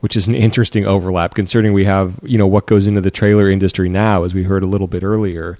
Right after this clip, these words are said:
talking about the, the trailer editor, that that's, that's a responsibility that falls on one individual. The entire kind of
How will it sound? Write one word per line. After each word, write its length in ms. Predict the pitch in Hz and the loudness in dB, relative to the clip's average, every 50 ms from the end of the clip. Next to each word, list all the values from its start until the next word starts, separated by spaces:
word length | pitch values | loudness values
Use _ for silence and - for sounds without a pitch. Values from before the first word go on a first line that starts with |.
| - - | -8 -2
talking 240 | - 95 92 95 95 | 0 0 2 2 2
about 180 | 95 95 - | 0 0 0
the, 240 | - 101 95 92 - - - | -2 -4 -4 -4 -6 -8 -6
the 120 | 110 98 | -6 -6
trailer 460 | - - - - 139 160 180 156 123 | -6 -4 0 2 2 4 4 4 2
editor, 400 | 104 104 101 101 92 90 98 98 | 2 0 0 0 0 0 0 -2
that 220 | 92 95 92 - - | 0 -2 -4 -2 0
that's, 300 | 98 95 92 - - - | 0 0 0 -2 -8 -8
that's 280 | - 113 107 - - | -2 -2 -2 -2 -2
a 60 | - | -2
responsibility 640 | 107 98 92 - 98 95 92 98 90 101 98 101 98 95 | -2 -2 0 -2 -2 -2 -2 -2 -2 -2 0 0 0 -2
that 60 | 95 | -2
falls 320 | - 95 98 95 95 90 | 0 0 2 2 0 0
on 220 | 101 92 95 95 101 | -2 -4 -4 -2 -2
one 160 | 104 104 104 | 0 0 0
individual. 720 | 101 95 95 87 90 107 127 131 123 107 92 90 - - - | -2 -4 -4 -2 0 0 0 2 0 -4 -4 -4 -6 -8 -8
The 120 | 92 95 | -8 -8
entire 420 | 92 90 - 95 98 95 95 92 | -8 -6 -4 -2 -2 -2 -2 -4
kind 260 | 90 - 101 95 92 87 | -6 -6 -6 -6 -4 -4
of 260 | 90 85 87 92 | -6 -6 -8 -10